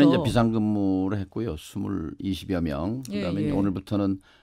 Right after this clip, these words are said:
Speaker 2: 육십여 명이 전원이 다 출근해서 정상근무하는 걸로 합니다.
Speaker 1: 이렇게 출근하게 두는 것도 일단은 긍정적인 그래도 시그널인
Speaker 2: 뭐,
Speaker 1: 거죠?
Speaker 2: 북도 그러니까
Speaker 1: 예.
Speaker 2: 판을 깨는
Speaker 1: 그거는
Speaker 2: 그런,
Speaker 1: 싫다는 거.
Speaker 2: 음, 지금 국면은 아닌 거지요.
Speaker 1: 음.
Speaker 2: 일단,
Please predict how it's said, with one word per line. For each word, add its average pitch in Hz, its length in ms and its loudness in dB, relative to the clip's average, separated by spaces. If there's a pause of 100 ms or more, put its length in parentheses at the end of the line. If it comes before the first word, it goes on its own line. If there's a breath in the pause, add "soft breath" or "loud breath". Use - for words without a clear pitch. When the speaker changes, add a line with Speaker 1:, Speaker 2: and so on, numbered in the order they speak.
Speaker 2:
육십여 92 520 0
명이 85 560 -2
전원이 80 380 -6
다 76 180 -6
출근해서 73 800 -10
정상근무하는 76 760 -8
걸로 62 180 -8
합니다. - 440 -10
Speaker 1:
이렇게 302 180 4
출근하게 349 640 2
두는 240 260 6
것도 254 260 4
일단은 220 520 4
긍정적인 196 520 4
그래도 170 220 -2
시그널인 190 380 0
Speaker 2:
뭐, - 160 0
Speaker 1:
거죠? - 140 -2 (100)
Speaker 2:
북도 139 400 6
그러니까 113 400 0
Speaker 1:
예. 196 40 -6
Speaker 2:
판을 165 340 4
깨는 127 600 4
Speaker 1:
그거는 98 200 4
Speaker 2:
그런, 104 200 2
Speaker 1:
싫다는 92 240 0
거. 156 180 -10 (200)
Speaker 2:
음, 80 320 -4
지금 78 420 -6
국면은 82 480 -4
아닌 73 340 -4
거지요. 78 880 -6
Speaker 1:
음. 160 100 -2
Speaker 2:
일단, 151 260 -6